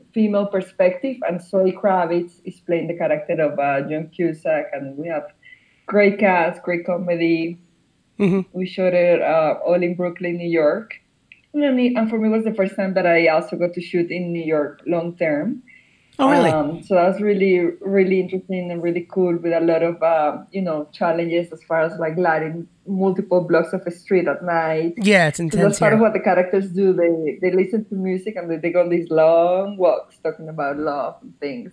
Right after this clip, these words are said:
Speaker 1: And so we cover a lot of ground. So that's really great. Um, and after that, in August, uh, well, mid-August, I started a Blumhouse film
Speaker 2: Oh, really?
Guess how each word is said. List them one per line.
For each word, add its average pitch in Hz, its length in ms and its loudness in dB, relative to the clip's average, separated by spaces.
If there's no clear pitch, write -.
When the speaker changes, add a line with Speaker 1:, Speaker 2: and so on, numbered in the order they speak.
Speaker 1:
And 113 180 -12
so 180 240 0
we 170 140 -2
cover 208 200 0
a 208 120 6
lot 170 180 2
of 170 100 -2
ground. 160 380 -4
So 220 100 -4
that's 311 180 -2
really 277 220 -4
great. 165 480 0
Um, 170 480 -6
and 190 100 -6
after 190 320 -4
that, 202 380 4
in 214 440 4
August, 196 1040 -2
uh, 175 400 -6
well, 196 200 -2
mid-August, 196 600 2
I 185 540 2
started 185 340 0
a 180 80 0
Blumhouse 175 840 -2
film 180 560 -4
Speaker 2:
Oh, 254 100 6
really? 240 260 6